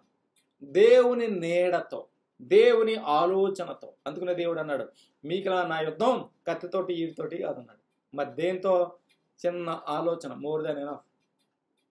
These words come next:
చిన్న కంటి చూపు, more than enough. ఆయన సర్వశక్తిమంతుడు. హల్లెలూయా! ఆయన అడుగు జాడల్లో మనం వెళ్ళాల్సినటువంటి అవసరం ఎంతైనా మనకున్నది అన్న సత్యం మనకు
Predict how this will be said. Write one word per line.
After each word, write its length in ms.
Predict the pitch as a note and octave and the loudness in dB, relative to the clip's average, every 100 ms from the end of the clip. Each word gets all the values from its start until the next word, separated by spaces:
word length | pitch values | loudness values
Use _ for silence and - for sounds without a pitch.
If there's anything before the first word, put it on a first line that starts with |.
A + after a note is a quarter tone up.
| - | -10
చిన్న 300 | E3 F3+ F3+ | -8 -6 -6
కంటి 400 | E3+ D#3+ D#3 F3+ | -6 -6 -6 -4
చూపు, 520 | F3+ F3+ D#3 C#3+ C#3+ E3+ | -2 -2 -2 -6 -2 0
more 220 | D#3+ E3 | 0 -2
than 120 | D3 | -6
enough. 300 | D3 C#3+ - _ _ _ _ _ _ _ _ _ _ _ _ - | -8 -10 -14 _ _ _ _ _ _ _ _ _ _ _ _ -12
ఆయన 180 | B2+ C#3 | -8 -6
సర్వశక్తిమంతుడు. 1000 | C#3 D3+ E3 F#3 G3+ G#3 G#3 G#3 G#3 - _ _ _ _ _ _ _ _ _ _ _ _ _ _ A#2+ | -2 -2 0 -2 -2 -4 -2 -2 -4 -8 _ _ _ _ _ _ _ _ _ _ _ _ _ _ -4
హల్లెలూయా! 480 | D3+ F#3 G#3+ G#3+ - - _ _ _ _ _ - | 2 8 8 8 2 -16 _ _ _ _ _ 0
ఆయన 460 | G3+ C#4 F4+ F4+ D#4+ | 8 10 10 10 8
అడుగు 440 | C#4 A#3 C#4 C4 | 8 10 10 10
జాడల్లో 760 | B3 A3+ G3 F#3 F#3 D#3 D3+ D#3 | 6 8 8 6 6 4 0 -4
మనం 280 | D#3+ D#3 D3+ D#3 | -6 -6 -8 -4
వెళ్ళాల్సినటువంటి 840 | E3 E3+ D#3+ D#3 D#3 D#3 D3 C#3 | -2 0 -2 -4 -10 -8 -6 -4
అవసరం 380 | D3 C#3+ C#3 C#3 _ _ - | -4 -4 -8 -10 _ _ -6
ఎంతైనా 560 | D3 F3+ G#3+ G#3+ F#3+ F3+ | -2 -2 -2 -2 0 0
మనకున్నది 680 | F3 E3+ E3 D3+ D3 D#3+ - | -2 -4 -6 -8 -8 -8 -10
అన్న 120 | D3+ | -10
సత్యం 460 | - F#3 - A#3 F#3 | -6 -8 -8 -10 -8
మనకు 240 | D#3+ | -8